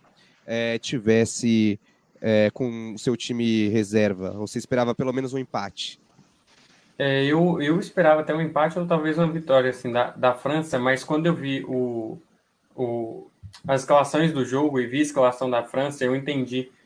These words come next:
Speaker 2: que ali tem um ponto fraco da França que pode ser negativo pro mata-mata. Acho que principalmente pro mata-mata, onde jogos precisam ser decididos de forma muito rápida,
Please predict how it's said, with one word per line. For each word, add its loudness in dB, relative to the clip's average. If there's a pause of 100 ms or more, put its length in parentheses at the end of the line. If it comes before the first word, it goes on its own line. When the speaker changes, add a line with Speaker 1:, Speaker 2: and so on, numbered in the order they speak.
(160)
Speaker 2:
que 2
ali 4
tem 4
um 6
ponto -4
fraco 0
da 2
França -6 (180)
que -6
pode 2
ser -6
negativo -2
pro -6
mata-mata. -2 (320)
Acho -8
que -20
principalmente -2
pro -8
mata-mata, -2
onde -6 (320)
jogos 4
precisam -6
ser -4
decididos -4
de -12
forma 2
muito -4
rápida, 0